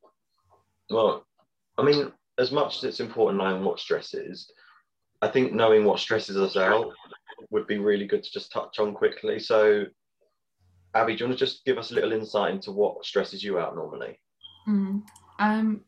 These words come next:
Speaker 2: I guess, like most of us here, it's definitely school that stresses me out.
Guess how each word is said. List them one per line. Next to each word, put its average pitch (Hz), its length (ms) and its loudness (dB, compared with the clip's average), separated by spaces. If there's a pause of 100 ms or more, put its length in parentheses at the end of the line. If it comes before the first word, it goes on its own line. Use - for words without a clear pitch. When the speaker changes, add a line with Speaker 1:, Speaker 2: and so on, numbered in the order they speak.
(100)
Speaker 2:
I 226 120 -2
guess, 269 240 -4
like 277 140 -4
most 214 300 0
of 208 80 -4
us 202 200 -4
here, 185 400 -8
it's - 180 -12
definitely 208 340 0
school 202 420 0
that 196 140 -4
stresses 196 380 -6
me 196 120 2
out. 185 300 -4